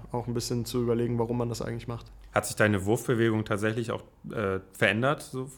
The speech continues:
Speaker 2: von, von früher zu jetzt?
Speaker 1: Ja, ich glaube, ich glaube schon etwas. Also ich hab natürlich auch versucht, verschiedene Varianten, äh, von Würfen zu haben, ähm, und, ähm, Sprung auch trainiert. Äh,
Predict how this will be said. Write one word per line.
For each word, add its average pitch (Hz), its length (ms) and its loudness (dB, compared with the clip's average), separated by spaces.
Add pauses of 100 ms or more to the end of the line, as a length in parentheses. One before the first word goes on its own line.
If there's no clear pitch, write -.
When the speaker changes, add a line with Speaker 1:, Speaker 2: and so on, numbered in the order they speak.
(260)
Speaker 2:
von, 104 220 -8
von - 260 -10
früher 127 320 0
zu 135 160 -6
jetzt? 117 380 -6 (1000)
Speaker 1:
Ja, 147 160 6
ich 147 100 2
glaube, 127 260 4
ich - 240 -4 (100)
glaube 139 240 8
schon 156 240 4
etwas. 135 460 4
Also 127 240 2
ich - 360 2
hab 123 160 4
natürlich 123 320 2
auch 120 100 4
versucht, 123 340 0
verschiedene 131 580 4
Varianten, 131 600 2
äh, 123 220 4
von 120 200 0
Würfen 123 300 0
zu 120 180 0
haben, 120 380 2
ähm, 120 500 -2 (1000)
und, 123 400 2
ähm, 113 520 4 (680)
Sprung 139 680 2 (180)
auch 127 180 4
trainiert. 139 540 0 (180)
Äh, 120 600 2